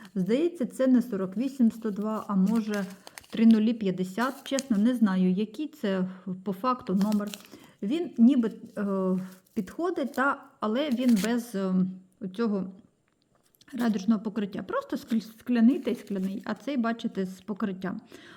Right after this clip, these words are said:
Ну, вже думаю, якщо я не знайду, буду вишивати ось цим. Але ж мені цим не хотілося, мені ж хотілося, щоб воно ось так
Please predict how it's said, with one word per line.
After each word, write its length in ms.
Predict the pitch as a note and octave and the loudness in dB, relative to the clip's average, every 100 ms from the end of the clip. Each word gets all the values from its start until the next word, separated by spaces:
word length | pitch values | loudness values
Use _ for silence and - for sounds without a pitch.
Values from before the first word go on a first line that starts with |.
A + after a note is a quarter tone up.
| - - | -20 -14
Ну, 80 | G#4 | -8
вже 140 | F#4+ C4 | -2 0
думаю, 400 | C4 B3 A#3 G#3 - - | 6 6 6 2 -4 -10
якщо 360 | - G3+ - D4+ | -6 -4 -2 0
я 180 | A3+ | 2
не 240 | F#3+ A3 F#3+ | 4 4 2
знайду, 480 | F#3 B3+ F4 D#4 E4 - - _ _ _ - _ _ _ _ _ | 2 0 0 -4 -6 -10 -18 _ _ _ -20 _ _ _ _ _
буду 460 | A#3 A3+ C#4+ C#4+ B3 - | -2 0 2 2 2 2
вишивати 640 | G3 F#3+ G#3+ G#3+ A#3+ A#3 | -2 -2 -2 0 -2 -2
ось 300 | - A3+ - | -2 -2 -2
цим. 300 | - F#3 F#3 - - | -4 -2 -2 -4 -10
Але 240 | G#3+ G#3 A3+ | -4 -2 0
ж 100 | G#3 | 2
мені 220 | G3+ G#3 | 2 2
цим 220 | G3 F#3+ | 0 0
не 100 | F#3+ | 0
хотілося, 560 | F#3+ F#3 A3 C4 - F3+ | -2 -6 -4 -2 -2 0
мені 240 | F#3+ G3+ | 2 2
ж 100 | G3+ | -2
хотілося, 520 | F#3+ F#3 G3+ F#3+ F#3 | -6 -4 -2 -2 -4
щоб 280 | F#3 - F#3 | -10 -8 -4
воно 340 | F3+ F#3+ F#3 - | 0 0 0 -4
ось 120 | G3 | -12
так 320 | - F#3+ F#3 | -6 -4 -4